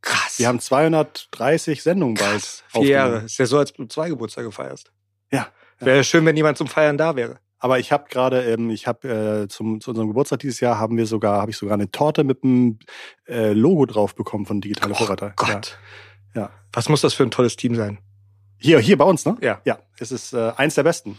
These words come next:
Speaker 2: eins der besten Podcast-Teams, mit dem ich jemals <laughs> zusammen, zusammengearbeitet hab. Äh, Jan, Michelle, Henrike, heute Daniel.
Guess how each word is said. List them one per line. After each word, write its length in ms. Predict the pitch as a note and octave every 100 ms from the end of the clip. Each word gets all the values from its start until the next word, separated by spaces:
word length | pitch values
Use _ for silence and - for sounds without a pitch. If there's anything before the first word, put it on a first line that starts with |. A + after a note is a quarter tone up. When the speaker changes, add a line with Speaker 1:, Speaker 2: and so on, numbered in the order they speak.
| -
Speaker 2:
eins 140 | A#2+
der 80 | C3
besten 260 | C#3 - D3
Podcast-Teams, 640 | - - D3+ - D3+ D3
mit 80 | C#3
dem 80 | C3
ich 60 |
jemals 180 | C3+ C3+
<laughs> 60 | -
zusammen, 220 | - - - -
zusammengearbeitet 680 | - A3+ F3+ D3 B2+ C#3+ B2+
hab. 180 | B2 - - - - - - G4
Äh, 720 | B3+ - A#2+ A#2+ A#2+ B2 A#2+
Jan, 320 | A#2+ C#3 C3+
Michelle, 480 | B2+ A#2+ C3 A#2 A2+
Henrike, 580 | A#2+ A#2+ B2 - A2+ G#2+
heute 240 | A#2 A#2
Daniel. 440 | A2+ A2+ A2 G#2